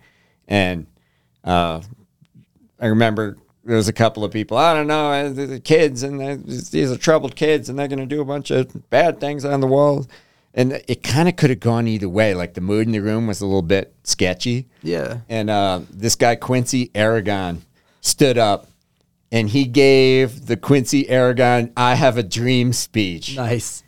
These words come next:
Speaker 1: And he's like, "Kids need a chance." And, like, "I was that kid, and I was not doing great. And then some people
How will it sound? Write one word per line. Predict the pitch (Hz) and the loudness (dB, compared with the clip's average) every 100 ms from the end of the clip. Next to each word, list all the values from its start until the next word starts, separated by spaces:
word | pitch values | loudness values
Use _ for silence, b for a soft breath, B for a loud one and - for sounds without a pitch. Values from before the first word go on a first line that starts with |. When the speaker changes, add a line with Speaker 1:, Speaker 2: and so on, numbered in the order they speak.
| _ _ _ | _ _ _
Speaker 1:
And | - 127 | 0 0
he's | 110 | 2
like, | 117 117 - | 2 0 -2
"Kids | - 151 151 156 151 117 | 0 6 6 6 2 -2
need | 156 156 | -2 0
a | 151 | 0
chance." | 151 135 147 156 151 151 135 | -2 -2 0 2 0 -2 -2
And, | 120 120 | -2 0
like, | 127 117 117 | 2 2 4
"I | 123 151 | 4 6
was | 160 147 | 4 2
that | 156 156 156 | 4 4 2
kid, | - 151 156 156 151 | 0 4 6 4 4
and | 117 110 | 0 2
I | 135 | 2
was | 143 139 143 | 0 -4 -2
not | 139 151 | 0 0
doing | 143 156 156 | -2 -2 -2
great. | 131 127 143 151 147 151 | -2 2 4 4 2 -2
And | 110 | -4
then | 113 | -6
some | 113 117 | -4 -4
people | 113 156 - - | 0 0 0 -4